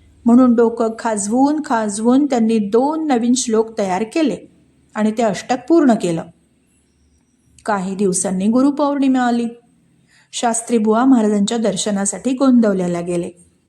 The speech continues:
झालेली हकीकत सांगितली. श्लोकांचा कागद त्यांनी महाराजांच्या पुढे केला. महाराजांनी पेन्सिल मागितली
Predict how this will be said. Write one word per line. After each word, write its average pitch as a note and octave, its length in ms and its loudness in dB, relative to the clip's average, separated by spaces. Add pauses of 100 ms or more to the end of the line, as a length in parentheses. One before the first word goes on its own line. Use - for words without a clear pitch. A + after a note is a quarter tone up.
(520)
झालेली G#3 440 -4
हकीकत G3+ 500 -4
सांगितली. A3 680 -2 (400)
श्लोकांचा G#3 600 -2
कागद G#3 320 -2 (100)
त्यांनी G#3 200 0
महाराजांच्या G3 500 0
पुढे A3 280 2
केला. G3 280 -2 (920)
महाराजांनी G3+ 520 0
पेन्सिल A#3 500 0
मागितली E3+ 600 -6